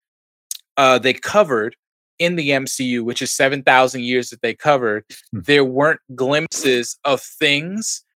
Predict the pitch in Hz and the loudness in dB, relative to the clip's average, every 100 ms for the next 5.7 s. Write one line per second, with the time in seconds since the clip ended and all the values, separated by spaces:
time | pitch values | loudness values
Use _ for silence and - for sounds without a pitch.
0 | _ 127 135 120 123 - 143 135 - 131 | _ 0 4 4 2 2 4 4 0 0
1 | 127 120 120 - 135 117 107 - 123 120 | 0 0 -6 -2 0 0 -4 0 2 4
2 | 117 120 131 160 196 _ _ _ _ 147 | 2 0 -2 -6 -14 _ _ _ _ -4
3 | 147 131 123 120 131 - 123 123 120 - | 0 2 2 2 -2 -2 0 0 0 -2
4 | 127 117 107 120 113 110 - 123 117 113 | 0 0 -2 -2 -2 -8 -8 -4 -2 -4
5 | 107 _ _ 120 123 113 | -10 _ _ -2 2 2